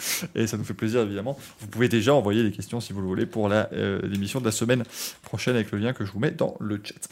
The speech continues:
Euh, notre chère anonyme féminine qui nous demande, tiens, je vais faire appel à votre imagination, je sais que c'est un risque.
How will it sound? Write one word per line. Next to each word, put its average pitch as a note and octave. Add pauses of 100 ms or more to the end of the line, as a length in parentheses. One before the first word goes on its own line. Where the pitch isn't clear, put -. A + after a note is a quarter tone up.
(340)
Euh, A#2+
notre D3+
chère F#3
anonyme E3+
féminine C#4
qui A3
nous A3+
demande, F#3+
tiens, D3+
je C3
vais D3+
faire G#3
appel F#3+
à -
votre C3+
imagination, D#3
je F#3
sais E3
que -
c'est -
un A#2+
risque. E3+